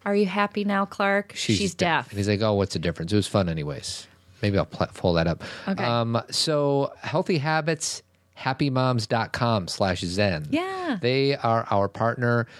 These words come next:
Speaker 2: They have a flagship course. It's a twelve-month journey specifically designed with the real mom in mind. Uh, it's for bu-, busy moms who want healthy bodies, sound minds, and permanent lasting freedom from food and weight loss obsession. We're big fans of these three ladies who started. They're from Iowa, the Hawkeye State.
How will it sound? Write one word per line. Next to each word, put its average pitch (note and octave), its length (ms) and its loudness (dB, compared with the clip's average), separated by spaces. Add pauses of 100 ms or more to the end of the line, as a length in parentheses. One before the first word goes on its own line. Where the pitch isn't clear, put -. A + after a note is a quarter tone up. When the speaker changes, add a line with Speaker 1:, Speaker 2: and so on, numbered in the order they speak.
(180)
Speaker 2:
They G#2+ 400 2
have G2+ 200 -2
a F#2+ 40 2
flagship A2+ 760 -2
course. A2+ 380 0
It's G2 120 -2
a F#2+ 40 2
twelve-month A#2+ 540 0
journey A2 380 2
specifically A2 600 0
designed G2+ 400 2
with F#2+ 100 -2
the F#2+ 60 -2
real F#2+ 260 2
mom F#2 280 2
in F2 100 -4
mind. A#2+ 520 2 (520)
Uh, A2+ 140 0
it's G2 80 0
for G#2 140 0
bu-, B2 340 0
busy C#3+ 220 0
moms B2+ 300 2
who B2+ 80 2
want A2 200 0
healthy C#3 300 0
bodies, C3+ 400 2
sound B2 340 2
minds, A#2 320 2
and G2 140 -2
permanent A2 400 0
lasting G2 280 0
freedom F#2 380 0
from F2+ 180 -8
food G#2+ 320 0
and F#2+ 140 0
weight F2+ 220 0
loss F2 360 -2
obsession. - 560 -4 (300)
We're G2+ 80 2
big A#2 220 0
fans B2 240 0
of G#2+ 40 -4
these A2+ 160 0
three A#2 200 0
ladies G#2+ 260 0
who G#2+ 60 -2
started. A2+ 400 0
They're G2 80 0
from G2+ 160 -4
Iowa, A2 320 2
the G2 80 2
Hawkeye A#2+ 320 0
State. A#2+ 320 0